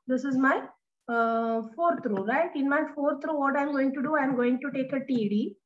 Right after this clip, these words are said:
And in that, now what I'm going to do, I'm going to take col span is equals to two. That's it. Clear to you? Yeah.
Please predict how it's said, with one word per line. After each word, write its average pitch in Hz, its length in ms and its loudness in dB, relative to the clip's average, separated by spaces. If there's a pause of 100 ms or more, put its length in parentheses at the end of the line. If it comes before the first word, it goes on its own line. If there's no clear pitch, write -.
(500)
And 285 500 4 (300)
in 285 160 2
that, 330 240 6
now 294 280 4
what 302 220 6
I'm 320 140 2
going 294 240 0
to 302 80 -4
do, 381 280 0
I'm 254 220 2
going 254 240 2
to 262 100 -4
take 285 280 -4
col 233 400 2
span 254 680 -2 (140)
is 214 180 -2
equals 214 540 -2
to - 320 -6 (200)
two. 214 220 -4 (240)
That's 269 380 -4
it. 180 160 -14 (1040)
Clear 262 240 2
to 339 120 -2
you? 392 440 2 (640)
Yeah. 330 200 2